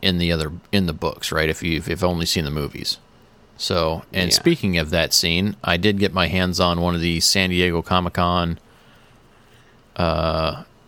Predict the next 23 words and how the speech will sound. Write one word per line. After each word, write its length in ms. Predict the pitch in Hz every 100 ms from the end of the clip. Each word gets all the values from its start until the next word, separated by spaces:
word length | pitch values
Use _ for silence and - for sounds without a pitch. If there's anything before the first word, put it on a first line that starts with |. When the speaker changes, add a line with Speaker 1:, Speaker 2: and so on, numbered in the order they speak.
| _ -
Speaker 1:
Stay 360 | - - 98
at 80 | 87
Home 260 | 117 117 101
Con 460 | - 87 82 85 87
exclusives 880 | - - 98 92 - 87 87 - -
of 260 | 90 85 82
the 80 |
Dennis 360 | 82 92 87 -
Nedry 460 | 92 90 85 87 -
in 240 | 85 85
the 240 | 82 80 78
shaving 400 | - 95 87 78
cream 240 | 80 -
can. 260 | - 53 -
So 140 | -
I 40 | 80
was 120 | 85
able 160 | 82
to 60 | 78
pre-order 360 | - 92 87 85
one 160 | 80
of 60 | 78
those. 380 | 78 73 82